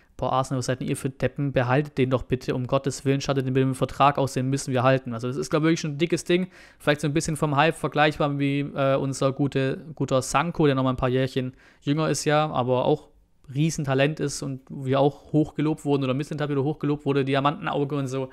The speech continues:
Ähm, und ich glaub, das wäre schon auf jeden Fall kein verkehrter Deal, den Balogun im Sommer als Direktersatz für González zu holen. Schon allein, weil der auch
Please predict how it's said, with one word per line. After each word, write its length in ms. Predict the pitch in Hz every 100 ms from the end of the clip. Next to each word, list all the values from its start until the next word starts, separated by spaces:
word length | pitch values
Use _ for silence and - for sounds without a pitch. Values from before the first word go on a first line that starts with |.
| - - - - -
Ähm, 460 | 135 135 135 131 131
und 100 | 135
ich 100 | -
glaub, 160 | 127
das 120 | 139 127
wäre 140 | 123
schon 120 | -
auf 120 | 120
jeden 140 | 127 127
Fall 160 | 127
kein 280 | 117 131 127
verkehrter 540 | - 127 - 131 131 123
Deal, 260 | 135 135
den 220 | 131 127
Balogun 420 | 123 127 131 127 123
im 100 | 123
Sommer 280 | 127 123
als 140 | 127 120
Direktersatz 500 | 127 123 - 120 -
für 80 | 127
González 500 | 120 123 127 127 -
zu 140 | 123
holen. 220 | 127 127 - - - - -
Schon 140 | -
allein, 200 | 123 127
weil 100 | 123
der 160 | 123 120
auch 260 | 123 -